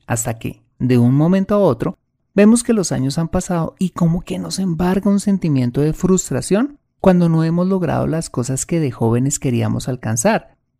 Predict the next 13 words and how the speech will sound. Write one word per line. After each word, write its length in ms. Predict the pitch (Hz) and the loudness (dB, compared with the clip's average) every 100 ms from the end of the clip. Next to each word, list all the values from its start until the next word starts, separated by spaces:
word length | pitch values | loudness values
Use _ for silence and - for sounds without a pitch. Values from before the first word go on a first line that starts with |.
| _ | _
Y 100 | 196 | 0
podemos 420 | 180 185 180 208 | 4 6 6 2
llegar 340 | 202 147 127 156 | 0 -2 -4 -6
hasta 280 | - 143 156 | -6 -4 -2
preguntarnos, 840 | 143 127 113 120 101 - - - _ _ _ | -2 0 0 0 0 -6 -14 -16 _ _ _
¿tanto 440 | - 170 180 196 185 | -2 2 2 2 -2
trabajo 600 | 175 151 147 151 147 165 | -4 -4 -2 -2 -2 -2
y 120 | 151 | -2
esfuerzo 500 | 147 - 139 131 151 | -4 -4 -4 -2 -4
ha 40 | 151 | -2
valido 360 | 151 151 156 | -2 0 0
la 140 | 151 - | -2 -2
pena? 280 | 151 247 | -4 -4